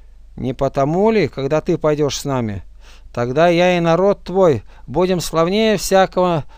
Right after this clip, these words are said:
народа на земле?» И сказал Господь Моисею:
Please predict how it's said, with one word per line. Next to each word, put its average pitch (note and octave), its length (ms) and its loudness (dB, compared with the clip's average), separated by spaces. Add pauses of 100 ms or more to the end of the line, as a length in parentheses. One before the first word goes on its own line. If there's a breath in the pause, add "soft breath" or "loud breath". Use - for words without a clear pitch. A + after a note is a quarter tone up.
(120 soft breath)
народа D3+ 520 0
на C3+ 120 -2
земле?» B2+ 460 -2 (640 soft breath)
И B2+ 80 -6
сказал C#3+ 400 0
Господь B2 400 -4
Моисею: A#2 640 -4